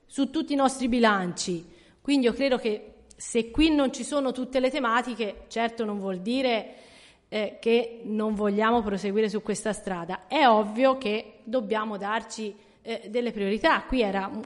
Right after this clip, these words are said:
un elenco di, ehm, cose più significative, forse perché, e mi ricollego a-, al tema del piano strutturale che diceva Bandecca e che ha accennato anche,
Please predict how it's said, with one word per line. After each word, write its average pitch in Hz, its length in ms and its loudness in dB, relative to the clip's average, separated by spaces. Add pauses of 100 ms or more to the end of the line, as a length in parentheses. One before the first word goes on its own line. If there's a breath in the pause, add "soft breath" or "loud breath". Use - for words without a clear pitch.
un 285 200 2
elenco 247 680 0
di, 226 380 -2
ehm, 185 1200 -6 (360)
cose 262 300 4
più 233 160 8
significative, 226 1040 2 (640 loud breath)
forse 330 580 2
perché, 330 920 -2
e 226 120 -2
mi 233 120 0
ricollego 226 380 -4
a-, 214 200 -2
al 208 440 -6
tema 254 200 0
del 208 100 -2
piano 240 220 0
strutturale 208 720 -4
che 185 140 -10
diceva 202 320 -4
Bandecca 214 520 -4
e 185 100 -8
che 196 160 -8
ha 196 180 0
accennato 214 500 -2
anche, 202 400 -2